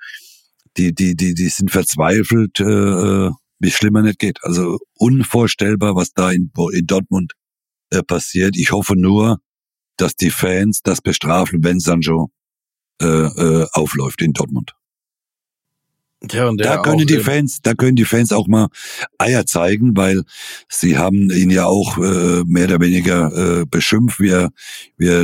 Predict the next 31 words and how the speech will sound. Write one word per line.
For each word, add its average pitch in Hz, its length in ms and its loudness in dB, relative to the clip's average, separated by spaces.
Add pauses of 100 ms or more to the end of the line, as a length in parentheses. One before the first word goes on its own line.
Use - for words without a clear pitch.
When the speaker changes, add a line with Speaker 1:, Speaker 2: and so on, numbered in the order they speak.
Speaker 1:
äh, 82 180 0
angefangen 104 760 0
hat, 101 200 0
ne, 98 720 2
äh, - 40 -14
zu 92 140 -2
streiken. 101 600 0 (520)
Er 80 100 2
will 90 140 2
unbedingt 87 460 0
weg. 95 240 -2 (340)
Und 85 140 -4
wenn 90 100 2
er 90 80 2
jetzt 98 260 2
wieder 104 180 0
zurückkommt, 95 640 -2
wenn 92 140 2
sie 85 140 -4
den 123 220 2
noch 110 120 2
feiern, 95 340 0
dann 85 120 -2
verstehe 85 380 -2
ich 76 60 -4
die 78 100 -4
Fans 76 280 -4
dann 73 140 -6
auch 67 100 -6
nicht 73 140 -2
mehr. 62 80 -8